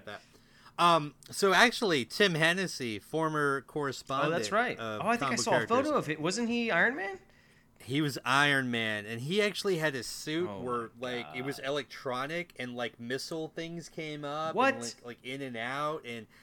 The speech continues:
Speaker 1: yeah, dude.
Speaker 2: Do we have a
Speaker 1: I
Speaker 2: photo
Speaker 1: mean,
Speaker 2: of this?
Speaker 1: I know
Speaker 2: Can we
Speaker 1: he's
Speaker 2: post
Speaker 1: the,
Speaker 2: this
Speaker 1: he's
Speaker 2: online?
Speaker 1: a fr-, oh, yeah, we will be posting this. I took a picture with him, but not just him. I mean, his was, mm,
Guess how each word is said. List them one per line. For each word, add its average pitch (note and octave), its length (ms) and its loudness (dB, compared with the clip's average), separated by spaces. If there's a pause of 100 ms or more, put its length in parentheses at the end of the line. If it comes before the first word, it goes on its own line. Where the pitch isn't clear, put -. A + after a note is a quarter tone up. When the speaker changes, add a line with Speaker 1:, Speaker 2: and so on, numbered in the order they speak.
(300)
Speaker 1:
yeah, C3+ 420 4
dude. A#2 320 -2
Speaker 2:
Do C3 60 -6
we E3+ 80 2
have G3+ 80 0
a - 20 -4
Speaker 1:
I F#3 40 -6
Speaker 2:
photo G3 260 6
Speaker 1:
mean, A#3+ 80 6
Speaker 2:
of - 60 2
this? C#3 120 4
Speaker 1:
I E3+ 60 2
know - 20 4
Speaker 2:
Can E3+ 60 4
we E3+ 80 4
Speaker 1:
he's E3+ 80 0
Speaker 2:
post E3+ 180 2
Speaker 1:
the, - 60 -8
Speaker 2:
this G3+ 60 -6
Speaker 1:
he's - 40 -2
Speaker 2:
online? D#3 300 0
Speaker 1:
a C3 40 0
fr-, - 220 -20 (420)
oh, G#3 140 6
yeah, C#3+ 160 4
we D#3+ 120 2
will G3+ 120 4
be D#3+ 120 0
posting C3+ 400 -6
this. A2 120 -8
I D3 80 -4
took E3+ 140 -8
a E3 40 -6
picture E3 300 -6
with D#3+ 140 -6
him, D#3 160 -10 (200)
but E3+ 120 0
not A#3+ 200 4
just C4+ 260 -2
him. B2 300 -4
I A2 40 -8
mean, A#2+ 160 -4
his D#3+ 260 0
was, B2 260 -8 (400)
mm, D#3+ 200 -4